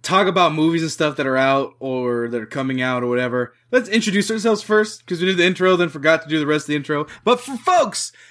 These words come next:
if you're wondering where we went, I'm sorry. Uh, we've been dealing with our own things here at the Mexcellence.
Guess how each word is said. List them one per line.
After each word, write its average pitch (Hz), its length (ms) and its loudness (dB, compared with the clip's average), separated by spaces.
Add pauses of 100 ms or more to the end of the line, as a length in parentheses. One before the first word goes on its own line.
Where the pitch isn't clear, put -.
(120)
if - 360 -2 (220)
you're 214 120 -2
wondering 285 320 4
where 160 180 4
we 131 100 2
went, 123 340 -2
I'm 180 120 -2
sorry. 123 440 0 (160)
Uh, 143 400 -2 (320)
we've 226 160 0
been 185 100 -4
dealing 196 280 2
with 180 120 0
our 180 120 6
own 196 140 2
things 190 300 0
here 190 120 2
at 185 80 -2
the 147 60 -6
Mexcellence. 170 420 -2